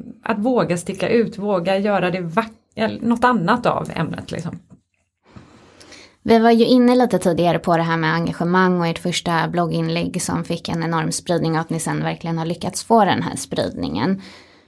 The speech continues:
Speaker 2: Men jag vill komma tillbaka lite till det för att, liksom, vad har ni annars för tips till de som håller på att dra igång? Hur skapar man engagemang? Har, är det någonting som ni har märkt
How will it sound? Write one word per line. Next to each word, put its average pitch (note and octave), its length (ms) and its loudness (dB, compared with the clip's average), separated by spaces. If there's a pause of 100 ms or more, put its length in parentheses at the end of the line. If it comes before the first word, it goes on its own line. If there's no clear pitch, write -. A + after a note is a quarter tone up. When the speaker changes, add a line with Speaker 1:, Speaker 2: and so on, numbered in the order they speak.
(140)
Speaker 2:
Men F#3+ 180 4
jag G3+ 80 4
vill G3+ 100 -2
komma G#3 260 4
tillbaka A3+ 340 4 (100)
lite F#3 200 0
till E3+ 120 -4
det E3+ 160 2
för E3+ 160 -2
att, D#3+ 200 -2
liksom, F3+ 220 -4
vad F3+ 100 0
har G3+ 220 4
ni F#3+ 140 2
annars E3+ 360 0
för - 60 -10
tips - 640 -6
till D#3+ 320 -2
de D#3+ 300 0
som E3+ 180 -2
håller F3 240 0
på D#3+ 260 -2
att G2 100 -4
dra - 140 0
igång? G#2+ 300 -2
Hur F3+ 140 -2
skapar F#3+ 540 2
man F3+ 560 0 (120)
engagemang? F3 760 -2
Har, F3+ 120 0
är F#3+ 140 2
det F#3 80 2
någonting F#3+ 480 2
som E3 180 -2
ni E3 60 0
har D#3+ 100 -2
märkt D#3+ 680 -6